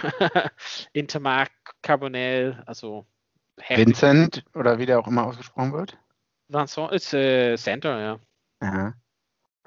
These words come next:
Speaker 2: Hat auch, glaub ich, äh, richtig viel Punkte, äh, abgesandt letzte Woche, letzte
Speaker 1: Das habe ich
Speaker 2: Runde.
Speaker 1: auch gesehen, ja. Ja.
Speaker 2: Ja, ich hab's nicht gesehen, weil ich nicht so viele Punkte hatte. Ich bin mittlerweile auf Platz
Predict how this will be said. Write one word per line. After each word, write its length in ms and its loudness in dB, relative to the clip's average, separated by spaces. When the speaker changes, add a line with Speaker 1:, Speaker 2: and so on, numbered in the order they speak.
Speaker 2:
Hat 260 0
auch, 220 2
glaub 420 2
ich, 180 -6
äh, 300 2
richtig 340 -6
viel 140 -6
Punkte, 380 2
äh, 320 0
abgesandt 500 -6
letzte 320 -10
Woche, 240 -8
letzte 220 -4
Speaker 1:
Das 180 0
habe 140 4
ich 80 0
Speaker 2:
Runde. 160 -10
Speaker 1:
auch 60 -20
gesehen, 380 -8
ja. 260 -12
Ja. 200 -10
Speaker 2:
Ja, 140 6
ich 80 8
hab's 140 4
nicht 200 6
gesehen, 300 6
weil 140 8
ich 40 6
nicht 160 6
so 60 -2
viele 180 -2
Punkte 300 -2
hatte. 180 0
Ich 140 -8
bin 160 2
mittlerweile 360 6
auf 100 -2
Platz 180 0